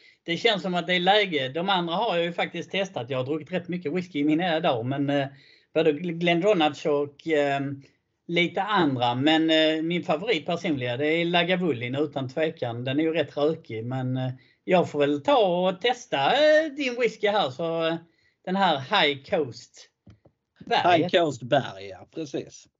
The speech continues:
Speaker 1: Okej.
Speaker 2: Nej, den,
Speaker 1: Ja.
Speaker 2: eh, den var ruggigt god. Ehm, V sjuttiofem som sagt, ja, det är Eskilstuna som gäller och det är fyra Breeders Crown-lopp, men, eh, V sjuttiofem ett är inte Breeders.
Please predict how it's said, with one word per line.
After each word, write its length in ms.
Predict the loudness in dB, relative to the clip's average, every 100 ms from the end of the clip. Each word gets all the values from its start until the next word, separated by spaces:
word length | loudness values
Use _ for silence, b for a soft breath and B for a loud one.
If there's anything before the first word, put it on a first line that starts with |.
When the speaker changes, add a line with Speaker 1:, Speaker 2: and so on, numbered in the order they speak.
| _ -18
Speaker 1:
Okej. 340 | -14 -12 -12 -2
Speaker 2:
Nej, 220 | 2 4
den, 220 | 4 2
Speaker 1:
Ja. 240 | 0 2 0
Speaker 2:
eh, 60 |
den 140 | 0 -2
var 120 | 0
ruggigt 320 | 0 -2 -6
god. 180 | -8 -10 _ _ _ _ _
Ehm, 1040 | -2 2 2 2 2 2 4 4 2 0 -6 _ _ _ _ _ _ -2
V 220 | 2 2
sjuttiofem 540 | 4 2 2 -2 -2 -2
som 220 | -2 -2
sagt, 320 | 0 -2 -4
ja, 120 | -4
det 100 | 0
är 540 | 0 0 -4 -6 -4 -6
Eskilstuna 680 | -4 -6 -6 -4 -4 -2 -4
som 200 | -2 0
gäller 540 | 2 2 2 2 2
och 80 | 2
det 80 | 0
är 60 |
fyra 400 | -2 -4 0 0
Breeders 340 | 0 -4 -4 -2
Crown-lopp, 640 | 2 2 2 2 0 -2
men, 300 | -4 -4 -4 -10 _ _ 0
eh, 420 | 2 4 2 2
V 240 | 4 2
sjuttiofem 520 | 0 -2 -2 -2 0
ett 140 | 0 0
är 40 |
inte 400 | 0 0 0 -2
Breeders. 640 | 2 2 2 -4 -10 -20